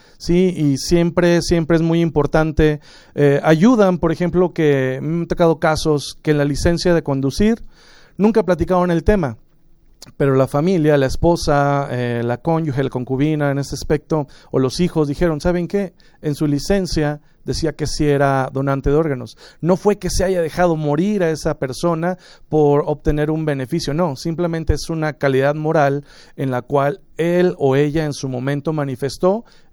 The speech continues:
que dijo, "Pues va, cuando yo ya no esté en este, en este plano existencial, entonces que mis órganos tejidos, si son viables,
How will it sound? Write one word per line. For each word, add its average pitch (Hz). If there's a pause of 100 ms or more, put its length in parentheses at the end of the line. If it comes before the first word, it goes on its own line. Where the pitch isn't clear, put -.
que -
dijo, 151 (200)
"Pues -
va, 185
cuando 131
yo 139
ya 180
no 190
esté 180
en 175
este, 151
en 135
este 151
plano 156
existencial, 165 (340)
entonces 151
que 147
mis 120
órganos 170
tejidos, 160
si 139
son 131
viables, 180